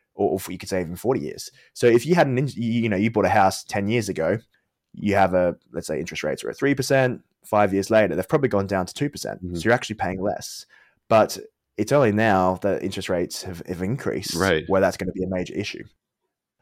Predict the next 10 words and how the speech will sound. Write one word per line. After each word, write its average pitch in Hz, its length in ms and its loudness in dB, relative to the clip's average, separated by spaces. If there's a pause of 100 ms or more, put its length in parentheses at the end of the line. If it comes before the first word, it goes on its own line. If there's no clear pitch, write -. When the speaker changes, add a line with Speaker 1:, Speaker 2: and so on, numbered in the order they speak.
(180)
Speaker 1:
But, - 180 -4
but 123 80 2
what 135 120 6
does 151 120 4
that 139 120 6
mean 127 160 2
for 113 80 -4
monetary 107 380 0
policy? 104 460 -2
So 101 380 0